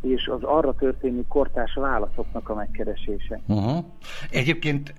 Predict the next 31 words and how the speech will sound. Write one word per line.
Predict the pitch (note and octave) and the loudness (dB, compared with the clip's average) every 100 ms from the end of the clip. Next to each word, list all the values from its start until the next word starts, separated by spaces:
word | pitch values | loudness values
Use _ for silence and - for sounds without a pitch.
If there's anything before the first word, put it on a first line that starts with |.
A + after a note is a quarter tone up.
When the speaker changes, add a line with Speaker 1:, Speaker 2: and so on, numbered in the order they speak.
| A#2+ | -2
Speaker 2:
nem | C3 B2 | 0 4
volt | B2+ | 2
probléma | - B2+ A#2+ C#3+ F3 D#3 G2+ | 6 4 4 -2 -2 0 0
a | G2+ | 0
befogadás, | A2 - - E3 D#3+ E2 - | -2 -4 -2 -2 -2 -4 -2
tehát | - F#2+ | 0 2
a | B2 | 2
falu | A#2+ G#2+ F#2 | 2 2 2
részéről? | F2+ F2+ - D3 F3+ D#2 D#2+ - | 2 2 0 0 0 0 0 2
Tehát, | F#2+ E2 - | 2 0 0
ö, | F2 - - - - - - - G2+ | 0 0 -2 -4 -4 -4 0 4 4
nem | G#2 | 4
kellett | A2+ G#2 | 2 2
Speaker 1:
Hát | G#2 | 2
nem | A2 | 2
Speaker 2:
semmit | G#2 B2 | 2 2
Speaker 1:
volt | - | 2
probléma, | - - E3+ F3 | 4 4 6 4
Speaker 2:
megharcolni? | F#3+ F3 D3+ G#2 - | 4 4 4 2 4
Speaker 1:
ö, | E3+ E3+ E3 D#3 - - - - | 6 8 6 2 -8 -14 -14 -6
nem, | G#3 F#3+ D#3 | -2 0 0
nem | D#3+ D#3 | 0 0
volt | C#3+ C#3+ | 2 2
probléma. | D#3 D3 D#3 D#3 D#3+ | 4 4 2 2 2
Mondjuk, | E3 D#3+ D#3 - | 2 0 -2 0
mm, | D3+ D3+ C3+ C#3+ | 0 2 2 2
nyilvánvaló, | E3 E3 D3 C#3+ C#3+ | 2 2 4 4 4
hogy | C3+ C3+ | 4 2
nem | D3 C#3 | 2 0
egy, | B2+ A#2 B2 | 0 2 4
ö, | B2+ B2+ | 6 8